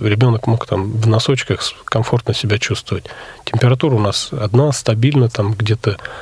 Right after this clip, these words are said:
двадцать-двадцать три градуса, и влажность минимальная. То есть это сухой воздух, тёплый.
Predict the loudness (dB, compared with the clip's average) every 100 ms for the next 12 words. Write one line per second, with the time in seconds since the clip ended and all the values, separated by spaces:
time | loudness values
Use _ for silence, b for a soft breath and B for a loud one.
0 | -4 0 2 0 0 0 0 -2 0 0
1 | 2 2 2 0 -2 -2 B B B B
2 | B 2 4 4 4 2 -2 0 2 2
3 | 2 0 -2 -4 -4 -4 -4 -2 0 0
4 | 0 2 4 4 2 0 0 -2 0 0
5 | 0